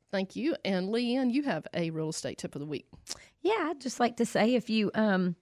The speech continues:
Speaker 2: you know, wanna organize an area, start with the closet. Um, you know, they have dark corners and they hide things that you forget are in there.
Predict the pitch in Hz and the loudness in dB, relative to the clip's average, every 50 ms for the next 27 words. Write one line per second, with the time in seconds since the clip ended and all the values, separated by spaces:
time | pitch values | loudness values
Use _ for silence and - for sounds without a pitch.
0 | _ - 269 277 202 175 175 170 190 202 208 180 - - 202 214 214 247 226 220 | _ -6 0 4 4 4 6 4 2 2 2 2 4 4 4 4 4 2 2 4
1 | 220 214 220 - - 180 - - 208 214 226 233 233 233 240 233 - - _ _ | 2 0 0 0 0 0 2 2 2 4 4 4 2 2 0 -2 -4 -12 _ _
2 | _ _ - - 226 220 220 - 220 202 214 196 - - 185 190 190 202 220 214 | _ _ -2 6 8 8 8 8 4 2 2 -4 2 2 4 6 6 4 4 4
3 | 254 254 262 - - 196 196 196 185 185 180 170 - 196 190 180 180 185 190 190 | 2 2 2 2 4 6 6 8 6 6 4 2 2 4 6 6 8 8 8 6
4 | 185 170 156 165 175 175 180 - - - - 170 175 180 208 214 226 220 202 185 | 6 4 4 4 6 6 6 4 2 0 2 4 4 6 6 4 4 4 2 4
5 | 165 165 165 147 - 185 170 170 175 165 - 185 190 196 196 185 - 170 - - | 4 4 4 2 2 2 2 2 0 0 2 2 4 4 4 4 2 0 0 2
6 | 175 170 156 - 170 160 - 180 180 - - 165 160 - - 180 190 196 190 190 | 0 0 2 0 -4 0 2 2 2 2 2 -2 -2 2 2 4 6 6 6 6
7 | 202 233 359 - | 4 2 2 -2